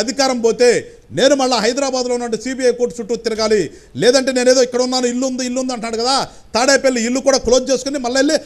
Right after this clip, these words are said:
హైదరాబాద్ లోటస్ పాండ్లో కూర్చొని అక్కడి నుంచి సీబీఐ కోర్టుకు తిరగాలి అనే భయం ఆయనకు ఉంది తప్పితే,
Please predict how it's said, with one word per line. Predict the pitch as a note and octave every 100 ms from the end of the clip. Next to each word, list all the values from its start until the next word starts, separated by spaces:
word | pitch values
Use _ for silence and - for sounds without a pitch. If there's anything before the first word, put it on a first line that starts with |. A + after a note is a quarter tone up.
| - -
హైదరాబాద్ | C4+ C#4+ C#4 B3+ A#3
లోటస్ | C4 B3+ -
పాండ్లో | B3+ B3+ B3
కూర్చొని | C4 D4+ C#4
అక్కడి | B3+ C#4
నుంచి | C#4+ D4+ - - -
సీబీఐ | D4 D4+ C#4+ C#4
కోర్టుకు | C4 C4 A3+
తిరగాలి | B3+ B3+ B3 A#3+ - - - D3
అనే | A3 C#3 A2+
భయం | A3 C4 F3+
ఆయనకు | A#3+ G#3+
ఉంది | G#3 G3
తప్పితే, | - G3